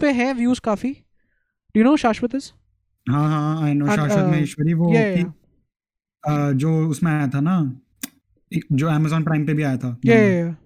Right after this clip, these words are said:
Speaker 2: हाँ, वो ब-, वो फनी है, but उसका वही है कि उसका जो केडेंस है ना बोलने का,
Speaker 1: हाँ, हाँ।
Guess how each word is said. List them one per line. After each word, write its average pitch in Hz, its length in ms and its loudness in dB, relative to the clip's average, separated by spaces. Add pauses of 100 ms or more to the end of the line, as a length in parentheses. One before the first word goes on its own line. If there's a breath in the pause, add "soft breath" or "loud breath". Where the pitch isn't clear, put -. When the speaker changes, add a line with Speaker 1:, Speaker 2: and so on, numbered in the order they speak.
(840)
Speaker 2:
हाँ, 233 140 0
वो 208 220 2
ब-, 220 220 -2
वो 247 140 2
फनी 247 280 2
है, 269 80 0
but 247 200 0
उसका 240 260 -4
वही 233 300 2
है 208 80 2
कि 226 100 -2
उसका 233 180 0
जो 247 120 2
केडेंस 226 480 0
है 196 80 -2
ना 233 80 2
बोलने 180 300 0
का, 127 280 -6
Speaker 1:
हाँ, 233 140 0
हाँ। 220 200 -2